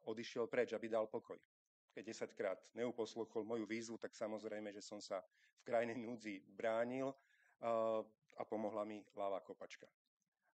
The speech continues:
A neprajem to nikomu z vás, aby ste to zažili.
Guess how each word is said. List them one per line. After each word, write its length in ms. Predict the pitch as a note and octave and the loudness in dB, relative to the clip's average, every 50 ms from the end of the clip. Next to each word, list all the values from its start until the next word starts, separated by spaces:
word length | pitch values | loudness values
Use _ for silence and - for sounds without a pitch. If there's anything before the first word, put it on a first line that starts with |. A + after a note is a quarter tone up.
| _ _ _ - A#2 | _ _ _ -10 -8
A 240 | A2 G#2 G2+ F#2 - _ _ _ _ _ _ _ _ _ _ - | -6 -6 -6 -8 -8 _ _ _ _ _ _ _ _ _ _ -2
neprajem 400 | A#2+ C3+ C#3+ - C#3 A#2+ A2 A2 | 0 0 2 4 6 4 4 4
to 160 | A2 - G#2+ | 0 -4 -6
nikomu 320 | A2+ A2 - B2 A2+ G#2+ G2 | -6 -4 -4 -4 -4 -4 0
z 80 | G#2+ | 4
vás, 160 | A#2 A#2 A2 | 4 4 4
aby 160 | A2 A2 G#2 G#2+ | 4 0 -2 -4
ste 160 | - - G#2 | -6 -8 -8
to 80 | - | -6
zažili. 480 | G#2+ G2 A2 A2 A2 B2+ C3+ C#3+ E3 | -2 0 0 0 0 2 2 2 2